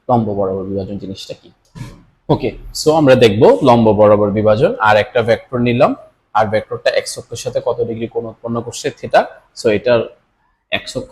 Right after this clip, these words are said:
বরাবর অংশটা কি হবে, ওয়াই অক্ষ বরাবর অংশটা কি হবে, সেটা আমরা এখন ডিটারমাইন করবো, হ্যাঁ? ওকে, so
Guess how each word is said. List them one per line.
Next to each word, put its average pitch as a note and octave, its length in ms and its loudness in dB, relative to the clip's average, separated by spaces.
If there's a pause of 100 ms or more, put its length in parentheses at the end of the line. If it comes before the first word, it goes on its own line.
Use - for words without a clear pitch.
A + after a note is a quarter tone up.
বরাবর C#3+ 260 -2
অংশটা D#3 420 -6
কি D#3 140 -4
হবে, G3+ 220 -4
ওয়াই G2+ 220 0
অক্ষ - 100 -14 (100)
বরাবর B2 320 -2
অংশটা A#2+ 340 -4
কি A2+ 140 -8
হবে, A#2 120 -8 (100)
সেটা - 220 -6
আমরা G2 180 -4
এখন G#2 180 -12
ডিটারমাইন G2+ 500 -6
করবো, F#2+ 260 -16
হ্যাঁ? B2+ 200 -18
ওকে, - 140 -8 (400)
so - 60 -6